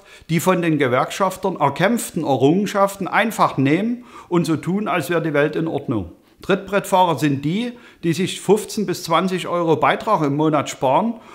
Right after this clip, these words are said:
und dann auch noch meckern und warten, dass die wenigen Gewerkschafter, heute sind es nur noch zwanzig Prozent in diesem Lande, für sie die Kohlen aus dem Feuer holen und die Tarifverträge verbessern und die Einkommen erhöhen.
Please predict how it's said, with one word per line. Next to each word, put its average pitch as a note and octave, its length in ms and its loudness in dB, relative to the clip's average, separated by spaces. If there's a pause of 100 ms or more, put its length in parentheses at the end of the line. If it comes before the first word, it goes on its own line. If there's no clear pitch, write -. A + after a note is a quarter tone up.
(100)
und E3+ 240 0
dann F#3+ 160 6
auch G3+ 200 2
noch F#3 200 -2
meckern G3 420 0
und D3 240 0
warten, G#3 460 -2 (180)
dass - 240 -2
die F3 160 0
wenigen F3+ 380 0
Gewerkschafter, F#3+ 880 0
heute D#3+ 240 2
sind F3 260 -2
es - 120 -4
nur E3+ 120 0
noch D#3 140 0
zwanzig E3 440 -2
Prozent F#3 400 -2
in D#3 80 -2
diesem C#3+ 300 0
Lande, E3 400 0 (260)
für D3+ 200 4
sie E3+ 180 2
die F3+ 160 -2
Kohlen G3+ 320 4
aus C3+ 220 2
dem C#3 80 0
Feuer D#3 340 2
holen F#3 300 2 (240)
und E3 120 6
die F3+ 60 4
Tarifverträge D#3+ 720 0
verbessern D3+ 540 0
und D#3 180 0
die F#3 80 2
Einkommen C#3 480 2
erhöhen. G#2+ 440 -2